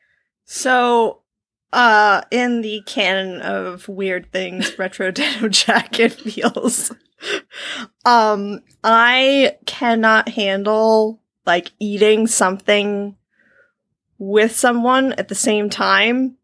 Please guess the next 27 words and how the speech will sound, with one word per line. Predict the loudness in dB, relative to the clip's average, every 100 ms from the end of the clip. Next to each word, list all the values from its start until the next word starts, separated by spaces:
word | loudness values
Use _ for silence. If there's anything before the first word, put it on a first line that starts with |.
| _
and, | -4 -2
like, | -2 -4 _ _
that | -2 -2 -2
sharing | -2 2 4 4 0 -2 -4
germs | -2 -2 0 -2 -4
kind | -4 -2
of | -2 0
thing. | 2 2 0 -6 -12 -20 -20 -20 _ _ _
And | -2 2 2 0 -2 -2
eating | 2 2 0 0
ice | 0 2 0
cream, | -2 0 2 2 0 -2
you | -6
can't | 0 0 2
just | -2 -2 _
eat | -4 0
your | 2 4
ice | 4 2
cream | -2 -4 -4 -2
and | -2
then | -2
hand | -4 -4 -2 -2
them | -2 -2
a |
bowl | 0 0 0
of | -4
soup. | -4 0 0 -2 _